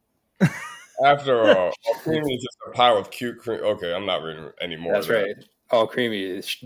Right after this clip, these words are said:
Speaker 3: they, it was just asking for it. You know, what was she wearing?
Speaker 2: Uh, yeah, like, anyway.
Speaker 3: <laughs>
Speaker 2: Uh,
Speaker 1: Thank God I now have the
Speaker 2: uh,
Speaker 1: power
Speaker 2: not,
Speaker 1: against
Speaker 2: uh, Generation nine included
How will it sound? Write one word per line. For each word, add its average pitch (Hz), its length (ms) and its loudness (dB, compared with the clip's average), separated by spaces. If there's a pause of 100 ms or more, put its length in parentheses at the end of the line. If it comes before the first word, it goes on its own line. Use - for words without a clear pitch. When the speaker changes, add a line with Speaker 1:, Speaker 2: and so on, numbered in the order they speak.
(200)
Speaker 3:
they, 113 200 -2
it 127 140 -2
was 120 100 0
just 117 200 -2
asking 113 320 2
for 95 260 -4
it. 90 120 -8 (120)
You 95 80 -12
know, 104 140 -4
what 120 140 4
was 135 120 2
she 127 120 -2
wearing? 110 400 0 (680)
Speaker 2:
Uh, 90 100 -6 (460)
yeah, 101 260 -2
like, 92 240 -2 (580)
anyway. 82 480 -6 (560)
Speaker 3:
<laughs> - 100 -2 (440)
Speaker 2:
Uh, 202 340 2 (220)
Speaker 1:
Thank 135 240 0
God 127 300 6
I 117 120 2
now 113 300 -2
have 110 180 -2
the 110 60 -10
Speaker 2:
uh, - 20 -6
Speaker 1:
power 117 280 2
Speaker 2:
not, 117 180 6
Speaker 1:
against 95 320 -8 (300)
Speaker 2:
uh, 98 280 0 (260)
Generation 123 640 0
nine 117 240 4
included 110 380 -4